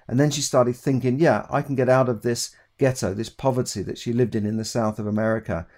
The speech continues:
And, and that's what she did. She started reading, she started searching for knowledge, she found it, and she, she made up her mind to get out of that situation. And look at her now, she's one of the most successful female entrepreneurs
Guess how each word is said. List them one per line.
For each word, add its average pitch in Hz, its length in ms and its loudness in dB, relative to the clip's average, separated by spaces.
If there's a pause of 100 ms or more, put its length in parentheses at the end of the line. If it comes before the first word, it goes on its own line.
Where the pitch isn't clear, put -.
(300)
And, 123 320 0
and 156 120 -2
that's 170 160 0
what 185 100 0
she 170 140 -2
did. 165 260 0
She - 80 -8
started 127 400 4
reading, 127 380 4
she 98 120 -10
started 120 400 -2
searching 135 440 -2
for 117 100 -2
knowledge, 117 460 0
she - 180 -8
found 120 400 2
it, 117 160 -2 (240)
and 107 100 -10
she, 120 220 -6
she - 140 -6
made 135 260 4
up 123 80 2
her 123 100 0
mind 120 360 2
to 113 80 -6
get 123 200 2
out 120 200 8
of 110 80 -6
that 107 160 0
situation. 113 580 -2 (220)
And 139 100 2
look 165 120 4
at 156 40 4
her 139 80 4
now, 131 220 4
she's 110 200 -8
one 120 120 0
of 117 80 0
the 117 80 0
most 120 180 -2
successful 120 680 -2 (180)
female 127 480 4
entrepreneurs 113 800 0